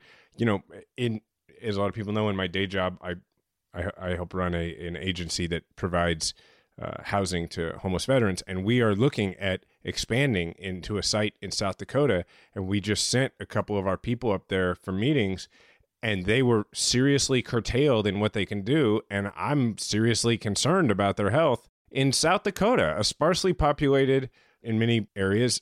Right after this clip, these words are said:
rural state where the governor has literally just worked to make them a victim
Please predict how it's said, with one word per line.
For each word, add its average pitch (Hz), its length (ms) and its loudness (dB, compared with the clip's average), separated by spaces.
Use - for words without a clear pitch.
rural 123 540 4
state 143 460 2
where 127 180 2
the 127 100 2
governor 156 360 4
has 113 180 0
literally 123 340 4
just 104 240 -2
worked 101 600 0
to - 140 -2
make 104 280 0
them 90 280 -4
a 98 80 -6
victim 85 500 -6